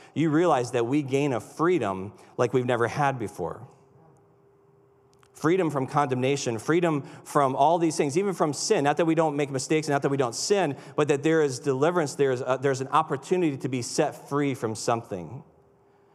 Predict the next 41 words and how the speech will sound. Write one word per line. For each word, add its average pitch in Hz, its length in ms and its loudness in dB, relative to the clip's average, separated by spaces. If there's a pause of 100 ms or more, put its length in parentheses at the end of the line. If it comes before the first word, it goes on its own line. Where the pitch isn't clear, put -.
(260)
We 143 100 2
don't 160 160 4
have 170 160 0
to 170 100 2
be 156 200 2
in 160 140 0
bondage 131 500 2
anymore. 120 420 0
Satan 170 300 0
has 143 240 0
no 147 120 2
more 151 280 2 (200)
legal 151 380 4
right 151 320 2
to 143 100 -2
us 127 200 0
because 131 260 -4
we 131 80 -2
have 135 100 0
been 117 140 -2
bought 123 240 4
and 113 80 -8
purchased 117 540 -4
through 117 160 -2
the 107 100 -2
blood 98 180 -2
of 87 60 -8
Christ. 110 640 -4 (1600)
And 143 140 2
so, 156 240 4
again, 151 260 2
there's 160 220 4
a 131 80 0
freedom 175 640 2 (220)
that 143 280 2
comes, 123 560 2
you 131 60 0
know, 123 180 4
again, 131 360 0 (180)
Christian 208 480 2
freedom. 135 580 0